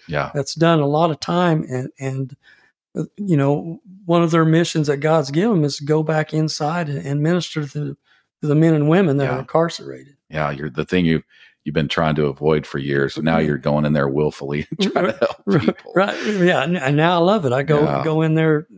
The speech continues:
Speaker 2: you know, three and four times a week.
Speaker 1: Well, and, and that's the beauty of the story, is that only someone that's been there can fully meet those people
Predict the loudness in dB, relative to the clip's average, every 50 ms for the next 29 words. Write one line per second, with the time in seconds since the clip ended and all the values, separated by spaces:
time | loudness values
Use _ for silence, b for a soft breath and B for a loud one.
0 | -20 -20 _ -20 -20 -20 -20 -20 -18 -14 -12 -12 -12 -12 -14 _ -20 -16 -12 -10
1 | -8 -8 -8 -10 -12 -14 -12 -12 -12 -12 -12 _ _ -20 _ _ -8 -6 -4 -4
2 | -6 -8 _ _ -4 -4 -2 0 0 2 2 0 -2 -2 -6 -4 -2 0 0 2
3 | 2 2 2 0 -2 -6 -8 -2 0 0 0 0 -2 -4 -6 -8 -10 -10 -10 -8
4 | -8 -6 -6 -4 -6 -6 -8 -12 _ _ _ _ _ -6 -2 0 0 2 0 0
5 | -2 -4 -4 -2 0 0 2 2 0 -2 -2 -6 -8 -10 -6 -4 -2 0 0 0
6 | -2 -2 -4 -8 -8 -6 -4 -4 -6 -4 -4 -4 -4 -6 -8 -8 -8 -8 -8 -6
7 | -4 -2 -2 -2 -2 -4